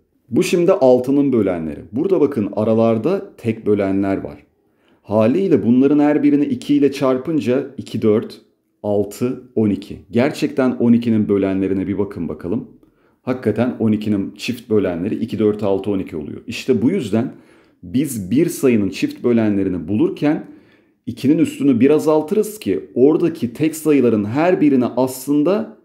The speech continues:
gizlice iki ile çarpmış oluruz. Bu yüzden bunu bilmeyenler için bu bilgiyi vermiş olayım.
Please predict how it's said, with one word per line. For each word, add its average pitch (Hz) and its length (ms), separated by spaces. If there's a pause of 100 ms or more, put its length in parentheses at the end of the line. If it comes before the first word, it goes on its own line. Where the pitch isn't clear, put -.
(220)
gizlice 113 580
iki 120 260
ile 143 200
çarpmış 110 480
oluruz. 85 360
Bu 143 180
yüzden 147 440 (380)
bunu 131 220
bilmeyenler 135 520
için 117 240
bu 113 120
bilgiyi 120 360
vermiş 156 340
olayım. 165 280